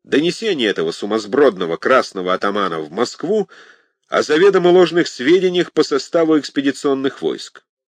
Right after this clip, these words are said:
И, наконец, вовсе не входило в планы Троцкого сотрудничество Миронова с казачьим отделом в цик, непрестанно ведущим против Троцкого тайную дипломатическую войну.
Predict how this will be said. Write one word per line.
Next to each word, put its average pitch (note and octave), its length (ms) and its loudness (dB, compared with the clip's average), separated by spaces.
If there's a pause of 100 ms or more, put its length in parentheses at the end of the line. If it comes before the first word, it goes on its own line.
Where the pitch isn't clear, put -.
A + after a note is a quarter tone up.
(180)
И, F2 100 -8
наконец, B2+ 420 -2
вовсе E3+ 400 0
не F2 100 -8
входило F2+ 420 -4
в - 80 -20
планы G2+ 320 -2
Троцкого B2 580 -2
сотрудничество A#2+ 680 -4
Миронова B2 600 0 (240)
с - 100 -16
казачьим A#2+ 520 -2
отделом A#2 400 -2
в - 80 -18
цик, - 340 -8 (400)
непрестанно G2+ 640 -4
ведущим G2+ 440 -2
против F#2 320 -6
Троцкого B2+ 540 -2
тайную A#2 540 -2
дипломатическую F#2+ 840 -6
войну. D#2 340 -6